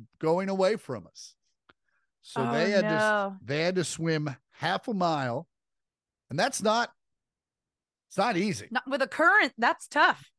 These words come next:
Speaker 1: With a current, it's super tough. And they ended up, uh, s-, uh, s-, swimming to the island they were snorkeling off of, which was, uh, Lahaina, I think, or not, um,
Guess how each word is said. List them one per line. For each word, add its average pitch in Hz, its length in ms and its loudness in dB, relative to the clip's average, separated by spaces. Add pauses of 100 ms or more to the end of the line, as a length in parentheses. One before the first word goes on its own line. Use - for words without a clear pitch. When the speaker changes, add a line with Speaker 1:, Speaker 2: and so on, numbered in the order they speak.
(120)
Speaker 1:
With 175 180 4
a 151 80 -2
current, 208 440 0
it's 139 200 -10
super 165 540 -6
tough. 110 400 -8 (180)
And 123 240 -6
they 151 240 -4
ended 175 220 -2
up, 156 280 0 (640)
uh, 123 300 0
s-, - 280 -12 (120)
uh, 131 320 -2
s-, - 260 -16 (300)
swimming 170 460 -4
to 175 100 -6
the 160 80 0
island 147 420 -2
they 139 120 -4
were 131 240 -4
snorkeling 131 600 -8
off 110 220 -10
of, 113 140 -8
which 110 200 -12
was, 113 320 -14
uh, 110 220 -12
Lahaina, 104 460 -8
I 90 160 -16
think, 90 240 -20
or 113 80 -12
not, 110 180 -14 (160)
um, 92 480 -20